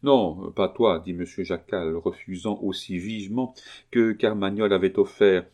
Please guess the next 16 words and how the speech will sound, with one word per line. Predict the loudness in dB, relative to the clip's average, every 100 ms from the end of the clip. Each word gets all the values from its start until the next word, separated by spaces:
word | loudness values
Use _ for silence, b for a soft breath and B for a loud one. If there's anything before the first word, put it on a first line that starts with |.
| b b _ -8
J'ai | 2 4 4 2 0
grande | -2 -2 -2
confiance | -2 -2 -4 -2 -2
en | -4
tes | 2 0
forces | 2 -2 0
morales, | 0 2 2 4 2
mais | 0 -2 B B B
je | -8 -4
n'ai | 0 0 2
aucune | 2 2 -4
foi | 0 8 8 8
dans | -4 -2 -2 0
tes | 0
forces | 2 0 0 -6
physiques. » | -6 -4 -4 -6 -8 -14